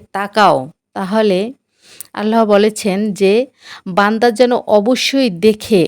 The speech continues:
ওই খাবারটা কিভাবে তার সামনে এলো। একবার যদি দেখে বান্দা এক মুহূর্ত দেরি করতে হবে না, বান্দাটি রাব্বুল আলামিনের সিজদায় পড়ে যাবে। কি অবিশ্বাস্য মেকানিজম,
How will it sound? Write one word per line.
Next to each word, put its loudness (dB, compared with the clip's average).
ওই -2
খাবারটা -2
কিভাবে 2
তার -6
সামনে -4
এলো। -4
একবার 2
যদি -2
দেখে 4
বান্দা 0
এক 2
মুহূর্ত 0
দেরি 0
করতে -4
হবে 0
না, -6
বান্দাটি 0
রাব্বুল 2
আলামিনের 2
সিজদায় 0
পড়ে 2
যাবে। 0
কি 2
অবিশ্বাস্য -2
মেকানিজম, -4